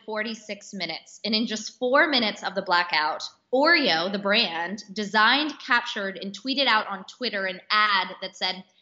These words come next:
"Power out, no problem, you can still dunk your Oreo in the dark." And it went absolutely viral. It had twenty thousand retweets, fifteen thousand Facebook likes, and the next day it was dubbed the best marketing ad at Super Bowl twenty thirteen, beating out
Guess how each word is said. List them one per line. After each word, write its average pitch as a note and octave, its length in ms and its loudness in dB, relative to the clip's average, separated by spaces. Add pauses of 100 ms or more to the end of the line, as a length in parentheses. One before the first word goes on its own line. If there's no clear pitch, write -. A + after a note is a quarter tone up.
(120)
"Power C#4 320 2
out, A3+ 260 -2
no A3 140 -8
problem, G#3 400 -2
you G3+ 100 -8
can A#3+ 140 -6
still F#3+ 220 -8
dunk F#3 240 -8
your G3 100 -6
Oreo E3 300 -4
in F3+ 60 -6
the G3 60 4
dark." G3+ 380 6
And F#3 80 -4
it F#3 100 -4
went F#3 220 -6
absolutely G#3 680 -2
viral. C4 580 2 (280)
It G#3 100 -6
had G3+ 200 0
twenty G#3 220 -8
thousand G3 340 -4
retweets, B3 420 -8
fifteen G#3 300 -8
thousand F#3 320 0
Facebook G#3 320 -8
likes, G3+ 340 0
and G#3+ 120 -4
the G#3 60 -2
next A3+ 280 -2
day A3 240 -4
it - 100 -6
was G3 160 -8
dubbed F#3 320 2 (320)
the G#3 100 -2
best A#3 380 0
marketing A3+ 480 -2
ad F3+ 180 2
at F3+ 140 -8
Super F#3 260 -14
Bowl F3 160 -12
twenty E3 240 -16
thirteen, E3 560 -10
beating A#3+ 260 2
out G#3 140 4